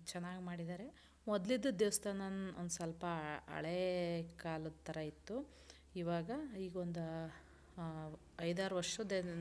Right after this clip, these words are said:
ಹಿಂದೆ ಮ-, ಇದನ್ನೆಲ್ಲ ರೆಡಿ ಮಾಡಿರೋದು. ತುಂಬ ನೀಟಾಗಿ, ಸ್ವಚ್ಛವಾಗಿ,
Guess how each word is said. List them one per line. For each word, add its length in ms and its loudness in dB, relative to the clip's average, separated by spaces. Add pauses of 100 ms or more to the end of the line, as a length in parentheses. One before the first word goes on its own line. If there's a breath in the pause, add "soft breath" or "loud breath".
(240)
ಹಿಂದೆ 420 2
ಮ-, 380 0
ಇದನ್ನೆಲ್ಲ 520 0
ರೆಡಿ 240 0
ಮಾಡಿರೋದು. 880 -4 (320 loud breath)
ತುಂಬ 260 -2
ನೀಟಾಗಿ, 760 -2
ಸ್ವಚ್ಛವಾಗಿ, 1000 -4